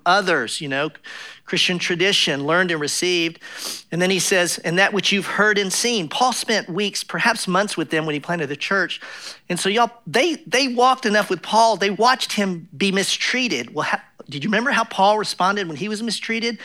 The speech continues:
He's telling us to do what, do you remember what Paul said to that person who spit in his face and slapped him?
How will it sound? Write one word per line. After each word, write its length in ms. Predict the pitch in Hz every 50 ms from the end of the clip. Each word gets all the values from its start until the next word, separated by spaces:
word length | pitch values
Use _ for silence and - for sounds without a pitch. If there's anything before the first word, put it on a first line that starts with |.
| - - - - -
He's 180 | - 202 -
telling 280 | - - 208 208 208 190
us 140 | 175 175 -
to 40 | 170
do 200 | 147 160 185 190
what, 100 | 175 160
do 60 | - - - - - - -
you 80 | 165
remember 220 | 160 202 247 262 311
what 180 | 269 240 -
Paul 200 | - 214 202 202
said 240 | - - - 190 196
to 80 | 196 185
that 180 | 185 - -
person 320 | - 185 185 170 - 208 190
who 80 | 160 131
spit 360 | - - - - 175 190 214
in 100 | 208 180
his 160 | 131 123 -
face 380 | - - 151 165 185 214 - -
and 100 | 127 -
slapped 420 | - - 147 147 160 196 - -
him? 180 | 226 233 226